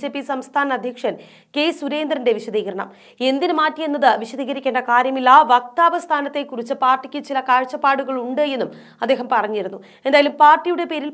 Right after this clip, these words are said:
പണപ്പിരിവ് നടത്തിയെന്ന ആരോപണങ്ങളെ തുടർന്നാണ് നടപടിയെന്ന് റിപ്പോർട്ടുകൾ വന്നെങ്കിലും ഇക്കാര്യം സംസ്ഥാന നേതൃത്വം സ്ഥിരീകരിച്ചില്ല. അതിനിടെ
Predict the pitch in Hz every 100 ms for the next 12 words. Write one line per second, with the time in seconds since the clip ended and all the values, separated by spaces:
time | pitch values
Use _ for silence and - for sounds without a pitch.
0 | 294 285 330 359 330 294 277 285 285 269
1 | 254 277 262 262 262 254 247 254 254 220
2 | 226 233 240 262 262 202 165 - - -
3 | 269 294 339 349 311 285 254 254 226 190
4 | - - - 294 339 330 294 294 285 -
5 | 320 320 294 277 269 254 226 233 208 202
6 | 190 - 180 170 - _ _ _ _ _
7 | _ - 233 269 262